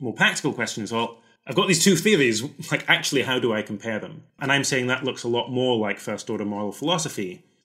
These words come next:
um, than people have normally suggested it to be. Just to clarify a little bit more, there's an analogy between this question and the question of interpersonal comparisons of well-being, where, again, I've got these two questions. So,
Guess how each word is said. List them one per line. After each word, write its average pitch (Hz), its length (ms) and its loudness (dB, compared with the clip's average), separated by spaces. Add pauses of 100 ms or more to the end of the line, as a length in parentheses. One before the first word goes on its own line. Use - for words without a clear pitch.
um, 107 300 -4
than 101 180 -4
people 113 260 -4
have 92 120 -8
normally 98 640 -6
suggested 104 560 -6
it - 100 -20
to - 80 -14
be. 85 280 -14 (360)
Just 165 140 0
to 160 60 -2
clarify 160 360 4
a 120 40 4
little 135 200 4
bit 123 120 0
more, 107 220 -4
there's 104 160 -4
an 117 100 -4
analogy 123 520 2
between 104 580 -4 (180)
this - 180 2
question 120 400 -2
and 107 120 -2
the 104 60 -6
question 113 360 -4
of 98 220 -8 (180)
interpersonal 147 640 0
comparisons 107 560 -4
of 101 100 -8
well-being, 98 500 -4 (320)
where, 113 240 0
again, 131 320 2
I've 117 120 0
got 117 140 -2
these 110 140 -4
two 123 220 -2
questions. 104 540 -6
So, 98 300 -8